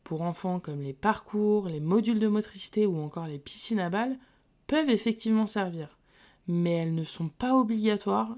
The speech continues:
ni nécessaires. En grandissant, vous allez voir, votre enfant va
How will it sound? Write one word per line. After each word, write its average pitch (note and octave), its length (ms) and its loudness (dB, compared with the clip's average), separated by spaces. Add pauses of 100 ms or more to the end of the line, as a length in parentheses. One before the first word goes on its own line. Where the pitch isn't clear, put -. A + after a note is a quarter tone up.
ni G3 200 4
nécessaires. G3+ 720 -2 (1300)
En D#3+ 160 -2
grandissant, E3+ 720 -2 (180)
vous F3+ 220 0
allez E3+ 220 2
voir, G3+ 340 4
votre F3+ 300 0
enfant A3 420 0 (680)
va E3+ 420 0